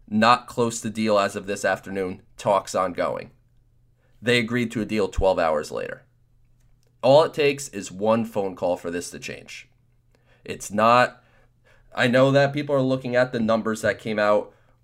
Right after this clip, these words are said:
The Mets offered ten years, three twenty-five, and Lindor wants twelve years, three eighty-five, and let's play in a world that those numbers are exactly correct. The Mets and Lindor, I know people are gonna think of it like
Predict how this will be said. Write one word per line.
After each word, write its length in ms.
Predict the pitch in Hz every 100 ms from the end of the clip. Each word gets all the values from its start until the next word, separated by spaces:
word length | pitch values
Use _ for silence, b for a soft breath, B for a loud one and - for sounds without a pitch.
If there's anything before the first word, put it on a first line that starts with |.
| _
The 80 | -
Mets 320 | 131 147 -
offered 400 | 123 117 104 -
ten 260 | 156 147
years, 240 | 135 127 127
three 240 | - 123
twenty-five, 880 | 117 117 110 104 107 95 80 76 - b b -
and 260 | 104 101 92
Lindor 580 | 98 95 131 156 143
wants 460 | 123 120 117 - - _ _
twelve 460 | - - 151 143 127
years, 360 | 123 113 113
three 340 | - 147 147 98
eighty-five, 640 | 92 90 87 90 76 78
and 300 | 76 85 - _ -
let's 200 | 143 139
play 300 | - 135 127
in 60 |
a 60 | 110
world 260 | 113 113
that 160 | 104 104
those 200 | 107 107
numbers 320 | 110 101 98
are 120 | 87
exactly 500 | 87 90 104 104 -
correct. 520 | 76 - 90 - - _ _ _ _ _ _ _ _ _ _ _ -
The 80 | 107
Mets 340 | 113 165 -
and 280 | 147 - - 107
Lindor, 600 | 113 104 131 139 101 b b -
I 140 | 107
know 140 | 107 143
people 300 | 139 156 147
are 80 | 139
gonna 120 | 131
think 280 | - 131 131
of 100 | 120
it 140 | 107
like 340 | 110 104 -